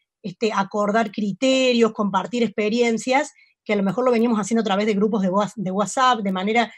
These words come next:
un poco más, más informal, eh, y que parte tal cual de esa necesidad que, que vos manifestabas, de que las, eh, universidades acuerden ciertos criterios comunes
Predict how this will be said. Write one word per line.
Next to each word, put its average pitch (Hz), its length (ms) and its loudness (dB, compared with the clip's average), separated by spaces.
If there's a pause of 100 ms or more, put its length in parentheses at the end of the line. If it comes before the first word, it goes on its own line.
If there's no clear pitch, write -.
(140)
un 196 200 -2
poco 277 280 0
más, 220 440 0 (180)
más 190 220 -4
informal, 233 760 0 (480)
eh, 233 340 6
y 240 140 -4
que 262 280 -2 (100)
parte 339 340 2
tal 285 220 -2
cual 262 280 4
de 220 120 2
esa 262 380 0
necesidad 220 680 0
que, 214 720 -2
que 185 280 -6
vos 214 180 -2
manifestabas, 240 960 0 (520)
de 220 160 -2
que 226 120 0
las, 220 340 -2 (100)
eh, 226 80 2
universidades 226 680 0
acuerden 285 520 0
ciertos 277 360 -8
criterios 247 440 -4
comunes 233 760 -2